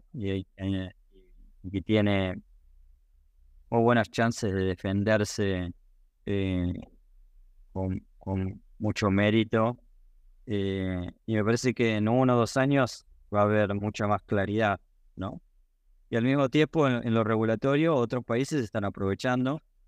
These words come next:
este, este hueco, em, que está generando, eh, este, de-, dejar un espacio abierto que está deje-,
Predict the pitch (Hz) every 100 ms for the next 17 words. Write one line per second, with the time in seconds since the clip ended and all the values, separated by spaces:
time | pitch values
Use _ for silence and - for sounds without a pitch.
0 | _ _ _ - 98 92 - 98 - 98
1 | 98 - 101 110 123 113 139 170 - _
2 | _ - 110 104 98 95 92 90 - -
3 | _ _ 95 - 101 101 95 104 101 98
4 | 92 87 - _ - 101 95 95 95 101
5 | - _ - - 101 - 98 95 - -
6 | - _ - _ _ _ - _ _ -
7 | 98 98 95 - 110 104 98 92 113 101
8 | 104 101 110 104 104 87 101 98 101